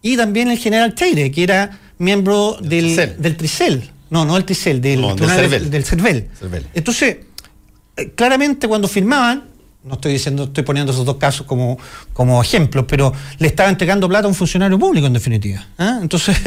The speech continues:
Speaker 1: <laughs> eh, claramente no se cumplió con, con el, con el deber y creo que hay que cambiar con un sistema de, de rendición al Congreso Nacional, a los ministros
Speaker 2: Ahora,
Speaker 1: y a la Contraloría con más fuerza.
Speaker 2: Ahora,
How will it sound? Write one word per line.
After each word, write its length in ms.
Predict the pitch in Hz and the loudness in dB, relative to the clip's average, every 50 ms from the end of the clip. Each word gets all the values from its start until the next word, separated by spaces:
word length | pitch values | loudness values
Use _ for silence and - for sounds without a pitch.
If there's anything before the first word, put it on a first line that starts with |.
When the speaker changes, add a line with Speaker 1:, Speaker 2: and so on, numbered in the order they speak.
| 202 - - - | -4 -6 -8 -14
Speaker 1:
<laughs> 280 | - - - - - | -14 -14 -16 -12 -6
eh, 440 | - 143 139 139 135 135 131 127 123 - | -4 -2 0 0 0 0 0 -2 -2 0
claramente 580 | - 180 196 202 185 190 202 196 196 214 208 196 | 2 2 2 4 2 2 0 0 0 0 0 0
no 140 | 175 170 | 2 0
se 140 | 156 - 185 | 0 0 0
cumplió 280 | 156 156 135 - 165 165 | 0 0 0 0 0 0
con, 360 | 170 165 160 160 156 143 135 | 2 2 2 2 2 0 -2
con 180 | - 147 139 135 | 0 0 2 2
el, 240 | 135 131 123 - | 2 0 0 -2
con 160 | - - 139 135 | -2 0 2 2
el 80 | 143 | 4
deber 180 | 131 165 226 302 | 4 2 2 2
y 160 | 254 143 117 | 2 2 2
creo 200 | 117 131 151 143 | 2 2 2 2
que 60 | 143 | 2
hay 140 | 143 143 135 | 0 0 0
que 140 | - 151 131 | 0 -2 0
cambiar 400 | 120 123 120 113 135 151 151 151 - - - - - - | 0 0 2 2 2 2 2 0 -4 -10 -16 -16 -12 -6
con 160 | - 147 143 | -2 0 2
un 60 | 151 - | 2 2
sistema 580 | - - 98 - - 151 151 156 151 151 156 - | 0 -2 -4 -2 0 2 2 2 2 2 0 0
de, 520 | 131 120 131 123 120 120 117 117 110 101 - - - - - _ - | 0 2 2 2 2 2 2 0 0 -2 -6 -12 -20 -20 -20 _ -18
de 540 | 165 127 113 123 117 113 110 110 110 110 107 | -16 -8 -2 0 0 2 2 0 0 0 0
rendición 840 | 117 120 120 117 120 107 - - - 143 147 147 147 147 139 131 - - - - | 2 2 2 2 0 0 -2 -2 0 2 4 4 4 2 0 -2 -4 -10 -8 -4
al 160 | - 190 151 - | -2 -2 0 2
Congreso 400 | 160 139 135 143 135 - - 131 | 0 2 2 0 0 0 0 -2
Nacional, 680 | 139 123 - - 135 127 139 143 143 131 127 135 - - | -2 -2 -2 -2 -2 -2 0 0 2 0 0 -2 -4 -4
a 80 | - 175 | -2 0
los 140 | 185 180 170 | 2 4 4
ministros 600 | 160 156 156 160 160 147 - - - 160 147 143 | 4 4 4 2 2 0 -2 -2 -2 0 2 2
Speaker 2:
Ahora, 240 | 139 156 156 139 156 | 2 2 2 2 2
Speaker 1:
y 40 | |
a 20 | 156 | 0
la 100 | 156 147 | 0 0
Contraloría 440 | 143 135 135 151 143 135 139 156 135 | -2 -2 -2 -2 -2 0 0 0 0
con 100 | 147 143 | 0 0
más 140 | 143 127 | -2 -2
fuerza. 260 | - - 104 - - 143 | -2 -6 -6 -2 0 2
Speaker 2:
Ahora, 360 | 143 135 127 117 110 - | 2 2 2 0 -2 -4